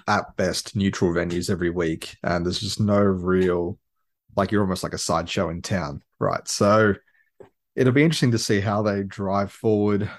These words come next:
um, kind of on the back foot already to start the season with injuries to Brown and Tom Abercrombie with his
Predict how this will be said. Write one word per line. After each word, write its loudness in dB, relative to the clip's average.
um, -2
kind 2
of 4
on 2
the 0
back -4
foot -2
already 0
to -6
start -2
the -12
season 0
with -2
injuries -4
to -4
Brown 0
and -6
Tom 2
Abercrombie 2
with 0
his -2